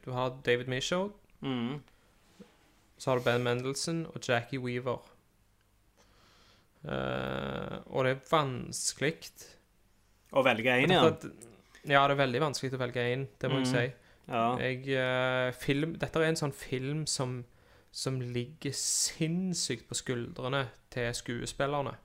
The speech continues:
Speaker 2: Mm.
Speaker 1: Og jeg tror at det, det, der er det liksom litt det da, at James Freshfield, skal du ha hovedrollen i en film, så skal du virkelig klare å bære den også, altså. Og det, det synes jeg liksom ikke, men det er ikke bare hans sin feil heller.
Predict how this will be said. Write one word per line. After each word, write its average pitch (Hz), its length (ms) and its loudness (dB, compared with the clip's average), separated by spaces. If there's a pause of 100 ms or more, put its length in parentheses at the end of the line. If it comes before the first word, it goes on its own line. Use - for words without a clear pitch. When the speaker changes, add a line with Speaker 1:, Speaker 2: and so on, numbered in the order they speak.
(200)
Speaker 2:
Mm. 135 420 -2 (200)
Speaker 1:
Og 135 160 4
jeg 123 80 2
tror 135 280 0
at 127 80 0
det, 123 140 0
det, 127 300 2
der 127 220 2
er 120 160 2
det 131 100 -4 (100)
liksom 123 260 -6
litt 117 300 -6
det 113 140 -2
da, 120 100 0
at 123 340 -4
James 120 380 0
Freshfield, 123 640 0 (1040)
skal - 200 0
du 131 60 2
ha 127 400 4
hovedrollen 135 640 4
i 131 60 2
en 120 80 -2
film, 131 580 -2
så - 140 -8
skal - 300 -4
du 123 80 -8 (160)
virkelig - 520 -8
klare 117 360 -2
å 123 340 -4
bære 120 600 -2
den 120 260 0
også, 123 380 0
altså. 117 300 -2 (260)
Og 123 100 -4
det, 120 300 2
det 123 120 -2
synes 123 340 -4
jeg 127 100 -2
liksom 120 280 -2
ikke, 117 380 0 (800)
men 127 100 0
det 135 60 6
er 139 140 2
ikke 131 40 -2
bare 135 200 6
hans 135 260 0
sin 135 160 0
feil 127 440 -2
heller. 131 340 0